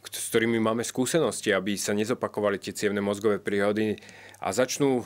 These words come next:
v-, ísť touto cestou, namiesto toho, aby naozaj tam prebehla tá fáza motivácie,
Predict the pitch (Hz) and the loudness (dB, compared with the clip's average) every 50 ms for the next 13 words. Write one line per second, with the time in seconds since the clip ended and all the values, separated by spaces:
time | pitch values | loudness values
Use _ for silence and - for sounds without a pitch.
0 | - - - 117 113 - - - - 139 147 131 - - 165 165 196 208 208 151 | -6 -14 -14 -8 -8 -8 -8 -4 0 2 2 2 4 4 4 4 4 4 0 0
1 | - 123 117 - - - 120 139 190 220 214 - - 117 127 147 156 151 - 131 | 0 0 0 0 2 2 2 2 2 0 -2 -6 -4 -2 0 0 0 0 -2 -4
2 | 120 - 131 127 123 131 - - - 110 110 120 117 117 117 120 123 120 120 120 | 0 2 2 2 4 2 0 0 -2 -4 -2 0 2 2 4 4 2 2 2 2
3 | 113 110 - 113 110 104 - - 120 117 123 120 113 110 107 104 101 98 - 107 | 0 2 2 0 -2 -2 0 0 2 4 2 2 2 4 4 4 4 2 0 -4
4 | 98 - - 110 110 107 110 107 110 113 107 101 95 90 - _ - 98 101 107 | -2 0 2 4 4 4 2 2 2 2 2 2 0 -2 -10 _ -4 0 0 0
5 | 104 - 143 139 135 139 135 143 143 - - 147 143 139 135 131 131 131 | 0 0 -2 2 2 2 2 0 -2 -4 -4 0 0 2 2 2 0 -2